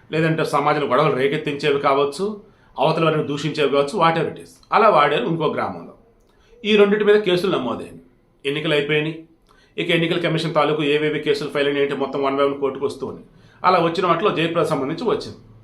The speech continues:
దాంతో ఒక నోటీసులు జారీ చేశారు, "కోర్టుకు అటెండ్ అవ్వమ్మా పలానా రోజు" అని చెప్పేసి. వెళ్ళలా.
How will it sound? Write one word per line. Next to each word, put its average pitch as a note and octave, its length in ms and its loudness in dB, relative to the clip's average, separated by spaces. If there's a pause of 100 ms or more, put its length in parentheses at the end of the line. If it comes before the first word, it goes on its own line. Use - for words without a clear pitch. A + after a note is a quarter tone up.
(520)
దాంతో F3 300 2
ఒక G3+ 140 4
నోటీసులు D#3+ 360 -2
జారీ C3 240 0
చేశారు, - 500 -14
"కోర్టుకు D#3 240 -2
అటెండ్ C#3 200 0
అవ్వమ్మా B2+ 260 0
పలానా B2 260 0
రోజు" B2 200 -4
అని A#2 80 -8
చెప్పేసి. - 300 -16
వెళ్ళలా. A2+ 320 -4